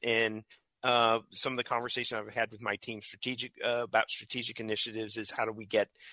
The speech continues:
ahead of this and, and get some leading indicators on, on what exactly agencies are up to. And so, um, that's, uh, that's something that I'm looking forward to seeing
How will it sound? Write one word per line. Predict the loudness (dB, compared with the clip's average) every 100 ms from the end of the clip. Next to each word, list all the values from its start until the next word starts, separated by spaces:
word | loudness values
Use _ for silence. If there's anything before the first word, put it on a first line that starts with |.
| -10 -4
ahead | 0 4 6
of | 4
this | 2 0
and, | -2 -4 -4
and | -2
get | -2 -4
some | -6 -6
leading | -6 -4
indicators | -6 -6 -2 -2 -2 -4
on, | -2 -4 -8 _ -20 -20 _ -2
on | -2 0
what | 2 2 2
exactly | -4 4 6 6 2 -2
agencies | -4 -4 -4 -4
are | 0
up | 0 0
to. | -4 -4 -4
And | -4 -2 0
so, | 4 4 2 -2 -18 -20 -16 2
um, | 6 8 8 6 0 -12 _ _ _ _ _
that's, | 2 6 6 6 6
uh, | 8 6 4 2
that's | 2 4
something | 4 0 0
that | 0
I'm | -2
looking | -4 -8 -10
forward | -8 -8 -6
to | -6 -8 -8
seeing | -2 -2 -4